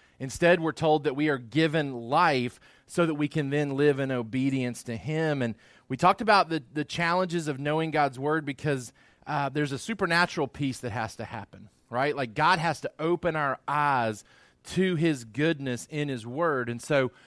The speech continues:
we talked about our responsibility. We've got to put our eyes on God's Word, so we have to carve out time in our schedule where we go to God's Word. We put our eyes on it. But then we also need the Holy Spirit to come alongside of us and to open our eyes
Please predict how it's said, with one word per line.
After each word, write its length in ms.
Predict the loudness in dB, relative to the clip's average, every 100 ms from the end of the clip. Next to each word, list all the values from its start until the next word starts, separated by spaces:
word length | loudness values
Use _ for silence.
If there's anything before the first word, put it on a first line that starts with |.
| -18 -6
we 100 | 2
talked 180 | 2 4
about 160 | 2 4
our 160 | 2
responsibility. 720 | 2 0 0 0 0 0 2 2
We've 160 | 0
got 200 | 2 2
to 80 | 0
put 200 | -4 2
our 140 | 4 6
eyes 320 | 6 6 2
on 320 | 0 2 2
God's 320 | 2 2 0
Word, 260 | -4 -4 -4
so 80 | -4
we 120 | -2
have 120 | -2
to 80 | -6
carve 320 | -4 -2 2
out 200 | 2 0
time 220 | -2 -2
in 60 | -2
our 120 | -4
schedule 460 | -4 -2 -2 -4 -6
where 120 | -6
we 160 | -6 -8
go 460 | -8 -2 0 0
to 260 | -2 -4 -4
God's 400 | 2 2 2 -2
Word. 320 | 0 0 -2 -8 -20 _
We 180 | -4 -2
put 260 | 0 2 4
our 180 | 4 2
eyes 400 | 2 2 0 -4
on 220 | -8 -10
it. 140 | -14 _ _ _ _
But 100 | -6
then 140 | -2 2
we 100 | 8
also 300 | 8 8 2
need 160 | -2
the 80 | 0
Holy 180 | 2 0
Spirit 360 | 2 2 2 0
to 80 |
come 200 | -2 0
alongside 560 | 2 0 -2 -2 0 0
of 100 | 0
us 200 | 0 -2
and 180 | -8 -8
to 180 | -8 -10 _
open 380 | 0 0 0 -2
our 220 | -2 -2
eyes 540 | -2 -2 0 0 -2